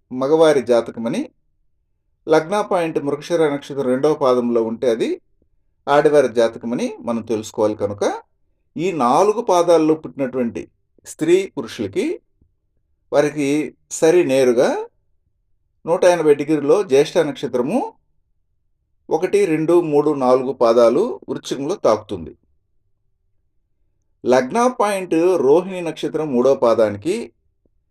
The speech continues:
జ్యేష్ఠ నక్షత్రం ఒకటో పాదము, అదేవిధంగా లగ్న పాయింట్ రోహిణి నక్షత్రం నాలుగో పాదంగా ఉంటే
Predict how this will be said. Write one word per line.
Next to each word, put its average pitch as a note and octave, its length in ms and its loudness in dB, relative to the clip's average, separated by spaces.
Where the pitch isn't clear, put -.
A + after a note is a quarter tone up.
జ్యేష్ఠ F#3 300 0
నక్షత్రం D3 460 -2
ఒకటో A#2+ 280 0
పాదము, B2 600 0
అదేవిధంగా D3+ 600 0
లగ్న B2 460 0
పాయింట్ E3 460 -2
రోహిణి D#3 440 0
నక్షత్రం C3+ 440 -6
నాలుగో B2 320 0
పాదంగా A2 640 0
ఉంటే A2+ 520 0